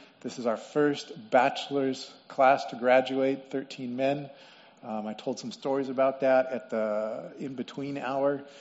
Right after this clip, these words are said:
Um, we need to get to the word, so that's all I'm gonna say for now. But if you missed that hour, you still have another chance, because, uh, after, as been said, we're, we're gonna do some potluck thing after this.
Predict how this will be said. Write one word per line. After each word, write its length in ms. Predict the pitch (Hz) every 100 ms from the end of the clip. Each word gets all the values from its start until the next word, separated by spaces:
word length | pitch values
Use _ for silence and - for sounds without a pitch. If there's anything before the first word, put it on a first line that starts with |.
| - - -
Um, 440 | 127 107 104 101 98 - _ _ _ 87
we 80 | 131
need 180 | 123 120
to 40 |
get 160 | 127 -
to 80 | 123
the 60 |
word, 400 | 110 123 123 120
so 300 | - 113 104 107 -
that's 180 | 113 -
all 160 | 120
I'm 100 | 120
gonna 160 | 117 110
say 220 | - 117
for 180 | - 110
now. 300 | 113 120 127
But 420 | 110 208 196 190 - - - -
if 180 | 147
you 100 | 156
missed 360 | 156 202 226 -
that 220 | 185 170
hour, 320 | 160 180 175
you 120 | 143 143
still 180 | -
have 160 | 170 160
another 200 | 160 151
chance, 520 | - 151 113 - - - - - _
because, 600 | 131 - 147 131 113 - -
uh, 40 | 120
after, 840 | 113 117 131 135 - 147 135 131
as 160 | 127 117
been 200 | 127 120
said, 200 | - 117
we're, 120 | 123
we're 120 | 127
gonna 140 | 131 127
do 100 | 123
some 300 | - 120 110
potluck 480 | - 139 139 127
thing 240 | - 127 120
after 260 | 117 -
this. 320 | 113 110 -